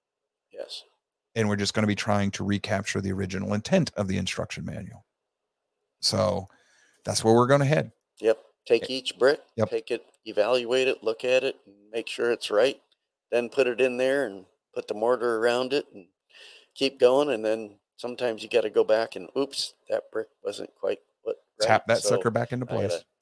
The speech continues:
Speaker 1: pop that out and
Speaker 2: Yep.
Speaker 1: put another brick in there. So
Speaker 2: So we'll start by testing what we think we know against the instruction manual, and then we'll relearn it the best we can, our best understanding at the time with what's available to us. Then we'll test that again on its merits.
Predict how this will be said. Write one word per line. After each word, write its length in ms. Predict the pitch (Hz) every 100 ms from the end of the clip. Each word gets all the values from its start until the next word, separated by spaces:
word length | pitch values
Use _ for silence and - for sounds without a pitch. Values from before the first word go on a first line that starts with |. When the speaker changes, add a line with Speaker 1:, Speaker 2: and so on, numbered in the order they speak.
| _
Speaker 1:
pop 220 | 113 95
that 240 | - 107 101
out 240 | 113 -
and 120 | 92
Speaker 2:
Yep. 200 | 101 107
Speaker 1:
put 100 | 135
another 400 | 113 104 120 98 80
brick 320 | 90 85 -
in 160 | 80
there. 220 | 73 78 71
So 280 | - 78
Speaker 2:
So 140 | 82 117
we'll 140 | 117
start 300 | - 139 -
by 80 | 135
testing 340 | 135 135 -
what 160 | 127 127
we 80 | 101
think 220 | 135 131
we 80 | 95
know 240 | 92 98 - _ _ _ _ _ _ _ _ _ -
against 340 | 98 98 -
the 140 | 135 147
instruction 460 | 160 - 101 92
manual, 340 | 95 92 104 - _ _ _ _ _ -
and 80 | 107
then 120 | 104
we'll 160 | 101
relearn 380 | 98 131 123 117
it 100 | 120
the 80 | 107
best 220 | 104 -
we 80 | 135
can, 360 | - 98 98 127 _ _ _ -
our 80 | 98
best 260 | 107 -
understanding 480 | 117 123 - 113 110
at 60 | -
the 80 |
time 260 | 127 110 110
with 120 | 113
what's 180 | 107 107
available 420 | 135 113 104 98
to 160 | - 101
us. 160 | - - _ _ _ -
Then 200 | 113 107
we'll 100 | 104
test 280 | - 107 104
that 120 | 101
again 320 | 139 98 120 _ _ _ _
on 160 | 110 104
its 180 | 117 -
merits. 480 | 113 98 - -